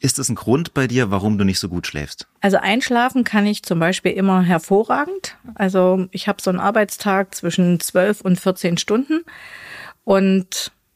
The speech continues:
Speaker 2: habe so ein Ritual, dass ich so halb um zwölf spätestens ins Bett gehe. Und dann bin ich so kaputt, dass ich eigentlich sofort einschlafen kann. Wenn ich am nächsten Tag allerdings Vorstandstermine oder Ähnliches habe,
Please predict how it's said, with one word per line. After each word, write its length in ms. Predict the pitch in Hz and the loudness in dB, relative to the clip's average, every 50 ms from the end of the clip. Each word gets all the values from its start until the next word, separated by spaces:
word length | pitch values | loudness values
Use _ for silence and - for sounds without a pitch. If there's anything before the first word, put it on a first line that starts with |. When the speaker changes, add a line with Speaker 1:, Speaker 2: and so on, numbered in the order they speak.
| _ _ _ _ _ _ _ _ _ | _ _ _ _ _ _ _ _ _
Speaker 2:
habe 160 | - - - | -12 -8 -6
so 120 | - 165 | -4 -6
ein 60 | - - _ _ - - | -6 -8 _ _ -4 0
Ritual, 640 | 202 190 180 - 185 185 165 165 165 196 220 226 220 | 0 0 2 2 0 0 2 2 2 2 2 2 2
dass 180 | 202 190 180 196 | 2 0 0 0
ich 240 | 180 - - - - - 190 - | -2 -2 -4 -10 -14 -16 -18 -8
so 320 | - 185 175 175 165 151 | -4 0 0 0 2 2
halb 300 | 160 170 180 185 - - | 2 2 2 2 0 -4
um 160 | - 175 160 | -4 -4 -4
zwölf 300 | - - - 170 185 185 | -4 -2 0 0 0 0
spätestens 540 | - - - 190 185 190 196 190 180 185 - | 0 -2 0 0 0 2 2 2 2 2 0
ins 120 | 170 - | -4 -2
Bett 240 | - - 226 - - | -2 -2 -4 -2 -2
gehe. 300 | - 262 262 262 277 285 - _ _ - - - - - | -2 0 2 2 0 -2 -4 _ _ -20 -20 -20 -10 -6
Und 140 | - 185 185 | -2 0 2
dann 140 | 202 202 185 | 2 2 2
bin 120 | 202 202 | 2 2
ich 140 | 208 196 - | 0 0 0
so 120 | - 202 | 0 0
kaputt, 520 | - - 208 185 - - 254 262 - - - - _ _ _ _ _ _ _ | 0 0 -2 -2 0 0 0 0 -2 -6 -14 -18 _ _ _ _ _ _ _
dass 140 | 165 175 185 | -2 0 0
ich 160 | 190 185 - | 0 0 0
eigentlich 340 | 185 185 190 196 190 185 - | 0 0 0 0 -2 -2 -2
sofort 320 | 190 196 - - - - | -2 -2 -2 -2 -4 -2
einschlafen 520 | - 180 214 233 - 233 254 269 - 277 | -2 -2 -2 0 0 -2 -2 -2 -2 -4
kann. 240 | 269 277 269 285 349 - - - - - - - - - - _ | -2 -2 -2 -2 -4 -6 -12 -20 -20 -20 -20 -20 -20 -20 -8 _
Wenn 120 | - 196 | 2 2
ich 120 | 202 190 208 | 4 4 4
am 100 | 185 185 | 4 4
nächsten 340 | 208 240 277 - - 226 - | 4 2 2 0 0 -2 0
Tag 260 | - 190 190 190 - | 2 2 0 0 0
allerdings 440 | 190 180 185 180 180 175 185 185 - | 0 0 0 0 2 0 0 -2 0
Vorstandstermine 880 | - 220 226 226 - 220 202 214 - - 196 180 180 180 185 190 190 | 0 2 2 2 2 2 2 2 0 0 2 2 4 4 4 4 4
oder 160 | 185 180 - | 2 2 2
Ähnliches 520 | - 185 185 202 208 196 - 185 180 - | 2 2 2 2 2 2 0 -2 -2 -2
habe, 420 | 180 165 170 180 - 190 175 180 | 0 0 0 2 2 2 2 2